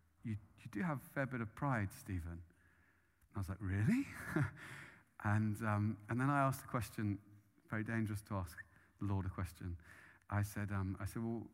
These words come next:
can you show me if I've got pride in me?"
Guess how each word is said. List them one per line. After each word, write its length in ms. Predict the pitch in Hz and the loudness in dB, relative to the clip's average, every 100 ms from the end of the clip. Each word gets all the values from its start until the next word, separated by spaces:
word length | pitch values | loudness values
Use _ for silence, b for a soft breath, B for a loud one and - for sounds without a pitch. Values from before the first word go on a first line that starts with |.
| - | -8
can 100 | - | -2
you 80 | 117 | -2
show 160 | 110 165 | 0 -2
me 400 | 202 113 87 80 104 - - _ _ _ _ - - 117 110 | 0 0 -2 -4 -10 -16 -20 _ _ _ _ -20 -18 -14 -6
if 160 | 107 104 | -4 -2
I've 140 | 95 | -2
got 160 | 110 - - - | -4 -6 -12 -6
pride 240 | 101 90 | -2 0
in 100 | 85 | -2
me?" 180 | 82 82 | -4 -6